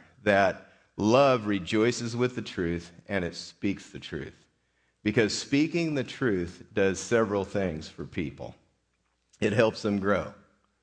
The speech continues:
Speaking the truth helps people grow. Ephesians four fifteen. "Instead, speaking the truth in love, we will in all things grow up into him who is the head, in, in, into Christ," that is, into Christ.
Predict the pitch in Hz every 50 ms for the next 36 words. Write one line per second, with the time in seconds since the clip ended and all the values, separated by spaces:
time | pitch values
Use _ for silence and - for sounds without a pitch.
0 | _ _ _ _ _ _ _ - 107 110 117 127 - - 131 113 98 - 110 98
1 | 95 95 - - 95 87 98 92 85 101 104 92 71 62 65 - - - 101 98
2 | 95 98 90 87 - - 107 101 92 - 113 107 101 - - - 113 98 92 82
3 | 85 - - _ _ _ _ _ _ _ _ _ _ _ _ _ _ _ _ -
4 | 127 120 113 233 - - 202 196 196 165 131 - - - 165 170 202 185 208 214
5 | 208 190 170 - - 160 156 147 - 139 131 123 120 113 107 104 101 107 107 104
6 | 101 101 98 98 101 107 120 127 - - 120 113 104 95 - - 104 101 98 101
7 | 98 101 101 92 90 87 92 110 101 98 95 98 98 90 90 90 90 85 76 71
8 | 85 123 117 95 87 95 87 95 98 - - 95 92 92 92 92 101 101 104 95
9 | 95 90 92 101 98 92 90 - 90 90 - - 113 107 92 78 67 - - -
10 | - 80 82 82 82 82 78 82 80 80 76 71 - - 98 90 80 71 - -